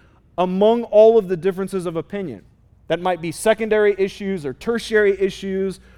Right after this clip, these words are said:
or even nutinary issues. You know what a nutinary issue is? I just made that word up. It means, it means nothing. It's, it's, it's a nothing issue. I think that's an appropriate con-, uh, category 'cause there've been so many nutinary issues that have been elevated almost to primary issues over the past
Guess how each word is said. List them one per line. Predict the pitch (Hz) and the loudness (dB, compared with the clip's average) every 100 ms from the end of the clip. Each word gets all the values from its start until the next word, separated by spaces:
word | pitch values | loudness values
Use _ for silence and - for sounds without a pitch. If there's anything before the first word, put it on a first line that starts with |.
| _ | _
or | 160 202 | -2 0
even | 202 202 175 | 0 -2 -2
nutinary | 208 214 170 139 120 107 | -2 -2 -6 -6 -8 -10
issues. | - - 92 - - _ _ _ _ _ _ _ _ _ _ _ - | -14 -16 -20 -20 -20 _ _ _ _ _ _ _ _ _ _ _ -10
You | |
know | 165 | -6
what | 160 | 0
a | |
nutinary | 185 208 214 208 | 0 2 0 2
issue | 208 - 208 | 0 -2 -2
is? | 208 | -2
I | 170 | -2
just | 151 | -6
made | 165 147 | -6 -4
that | 139 127 | -4 -4
word | 123 | -6
up. | 110 - - _ - _ - | -10 -14 -20 _ -20 _ -6
It | 165 | -2
means, | 202 185 147 | 0 0 -4
it | 190 | -4
means | 214 180 | -2 0
nothing. | 196 196 - 95 - - | 2 2 2 -12 -18 -16
It's, | - - | -12 -8
it's, | 165 | -4
it's | 208 185 | -4 -2
a | 208 | 2
nothing | 233 285 226 | 4 4 2
issue. | 151 113 123 98 _ _ _ _ _ _ _ - | -2 -8 -12 -16 _ _ _ _ _ _ _ 2
I | |
think | 202 262 | 6 8
that's | 220 | 6
an | 202 | 4
appropriate | 156 254 240 226 170 | 6 8 8 4 2
con-, | 226 262 214 | 2 2 0
uh, | 190 185 | 2 0
category | - 269 302 208 175 180 | 0 2 4 4 2 0
'cause | 214 190 | 0 -4
there've | |
been | 208 | -4
so | 208 - 294 | -4 0 2
many | 277 247 202 | 2 2 2
nutinary | 214 294 226 196 180 | 4 2 2 0 0
issues | 220 202 196 180 | -2 -4 -6 -2
that | |
have | 185 | -2
been | 190 190 | 0 4
elevated | 262 214 196 185 | 6 4 2 0
almost | 202 214 - | -2 -2 -8
to | |
primary | 190 226 277 262 160 139 | -8 -6 -4 -4 -2 -2
issues | 123 139 127 | -4 -8 -10
over | 127 | -10
the | 117 | -12
past | - 120 117 - | -10 -10 -10 -18